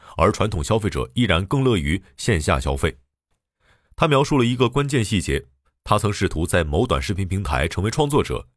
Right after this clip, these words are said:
但最终发现视频的覆盖范围是全国性的，无法精准地在他所在的小镇推送。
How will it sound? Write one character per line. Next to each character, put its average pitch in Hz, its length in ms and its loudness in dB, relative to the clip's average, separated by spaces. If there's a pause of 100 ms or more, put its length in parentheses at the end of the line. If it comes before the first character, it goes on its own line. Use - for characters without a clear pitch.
(200)
但 87 120 4
最 80 140 0
终 95 140 -2
发 104 160 2
现 76 240 0 (260)
视 165 220 2
频 117 120 0
的 123 80 2
覆 151 160 0
盖 127 140 2
范 120 180 2
围 71 280 2
是 - 160 0
全 139 240 -2
国 127 120 4
性 131 160 -2
的， 71 160 -2 (260)
无 190 120 2
法 65 180 2
精 165 200 -2
准 69 160 -2
地 67 80 -2
在 82 120 0
他 113 220 2
所 67 240 -2
在 98 140 2
的 78 80 0
小 - 240 -6
镇 113 160 -2
推 82 180 0
送。 87 240 -2